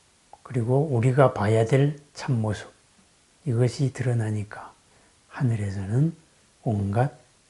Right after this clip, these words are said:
축복의 꽃비가 내리고 대지는 여섯 가지로 흔들렸습니다.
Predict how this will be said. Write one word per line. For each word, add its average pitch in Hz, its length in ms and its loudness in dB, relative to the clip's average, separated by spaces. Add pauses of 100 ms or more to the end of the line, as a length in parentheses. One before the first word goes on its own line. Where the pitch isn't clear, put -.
축복의 131 680 -2
꽃비가 151 500 2
내리고 104 760 -4 (460)
대지는 113 640 0 (100)
여섯 113 240 -8
가지로 - 380 -12 (240)
흔들렸습니다. - 920 -10